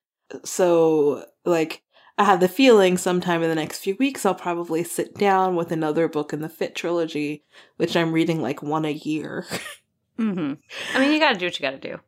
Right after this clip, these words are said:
Speaker 1: You gotta do what you gotta do, right? Um, 'cause there are authors where you can run out of their books and then shout in emergency. And I'm trying to not let that happen.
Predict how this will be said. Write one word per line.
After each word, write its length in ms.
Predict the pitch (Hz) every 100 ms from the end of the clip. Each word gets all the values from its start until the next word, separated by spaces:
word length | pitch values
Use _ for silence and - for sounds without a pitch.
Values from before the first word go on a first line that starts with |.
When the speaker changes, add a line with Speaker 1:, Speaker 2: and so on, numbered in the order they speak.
| _ _
Speaker 1:
You 160 | 233 240
gotta 240 | 240 202
do 100 | 180
what 80 | 175
you 80 | 170
gotta 220 | 170 175
do, 180 | 196 160
right? 360 | 147 175 202 190
Um, 480 | 180 180 175 190 - -
'cause 340 | - 214 - - -
there 260 | 185 202 190
are 220 | 190 185
authors 580 | 185 - 170 165 160 -
where 240 | 175 180 175
you 160 | 160 170
can 280 | - 165
run 180 | 165 165
out 160 | 151 127
of 160 | -
their 140 | - 147
books 460 | 151 123 - -
and 360 | - 175 170 147
then 340 | 143 135 131 - _ _ _ _ _
shout 440 | - - 175 143 -
in 160 | 175 170
emergency. 720 | 160 156 151 156 151 - -
And 140 | 175 170
I'm 80 | 165
trying 480 | - 170 160 170 170
to 120 | 175
not 500 | 170 160 156 151 -
let 220 | 135 -
that 160 | - -
happen. 460 | - - - -